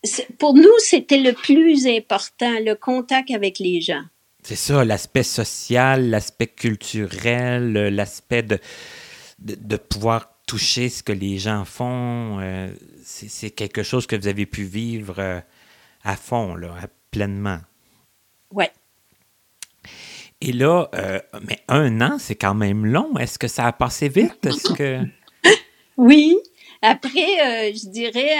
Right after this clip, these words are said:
Speaker 1: après six mois, là, il y a comme un creux. Cinq, six mois, il y a
Speaker 2: Ok.
Speaker 1: un creux. On a traversé ce creux-là. Puis après, ça s'est mis à aller un peu mieux.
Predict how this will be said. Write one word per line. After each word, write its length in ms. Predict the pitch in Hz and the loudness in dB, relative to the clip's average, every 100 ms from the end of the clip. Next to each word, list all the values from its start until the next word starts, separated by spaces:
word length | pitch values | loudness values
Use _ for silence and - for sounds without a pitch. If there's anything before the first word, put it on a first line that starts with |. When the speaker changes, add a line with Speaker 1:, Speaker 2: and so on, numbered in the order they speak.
| 233 | 0
Speaker 1:
après 400 | 190 226 277 285 | -2 -8 -6 -6
six 300 | 285 - 240 | -8 -8 -6
mois, 360 | 214 226 233 | -6 -4 -6
là, 160 | 269 247 | -4 -6
il 80 | 220 | -6
y 40 | 190 | -8
a 40 | |
comme 260 | - 196 190 | -6 -8 -6
un 180 | 185 | -8
creux. 380 | 156 196 165 156 - _ | -10 -10 -8 -10 -14 _
Cinq, 360 | - - 226 240 | -8 -2 -2 -2
six 240 | - 226 | -6 -6
mois, 340 | 185 185 202 | -6 -2 -2
il 100 | 247 | 0
y 60 | 110 | 0
a 20 | |
Speaker 2:
Ok. 80 | - | 0
Speaker 1:
un 100 | 113 | -4
creux. 480 | - 185 - 175 202 | -6 -12 -2 0 0
On 180 | 240 190 | 0 -2
a 80 | 151 | -4
traversé 800 | - - 226 220 220 - - 220 | -8 -4 -2 0 -2 -2 -6 -6
ce 200 | - 196 | -4 -6
creux-là. 840 | 180 202 185 180 175 165 170 202 262 _ _ _ - | -4 -8 -4 -2 -2 -4 -6 -6 -8 _ _ _ 4
Puis 80 | |
après, 420 | 190 - 202 190 190 | 4 2 -2 0 0
ça 280 | - 175 | -2 -2
s'est 260 | 170 - 175 | -4 -2 -2
mis 240 | 175 180 | 0 0
à 80 | 180 | 0
aller 320 | 170 170 180 | -2 -2 -2
un 100 | 175 | -4
peu 220 | 165 - 165 | -8 -6 -6
mieux. 560 | 160 156 151 151 196 | -4 -2 -2 -2 -6